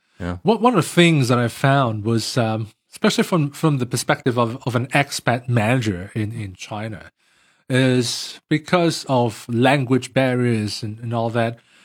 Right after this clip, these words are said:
Speaker 2: uh, sometimes the expat managers tend to mix around only with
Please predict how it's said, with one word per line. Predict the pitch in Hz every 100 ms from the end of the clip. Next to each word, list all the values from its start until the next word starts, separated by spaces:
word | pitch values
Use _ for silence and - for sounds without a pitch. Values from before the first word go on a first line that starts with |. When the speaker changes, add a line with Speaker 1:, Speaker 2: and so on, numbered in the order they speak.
| _ -
Speaker 2:
uh, | 113 117
sometimes | 196 185 - 160 156 123
the | 139
expat | 147 - 156
managers | 135 139 131 131
tend | - 151 143 135
to | 123
mix | 110 131 -
around | 131 123 123 107 101 101 _ _ _ _ -
only | 147 151 135 107
with | 101 110 107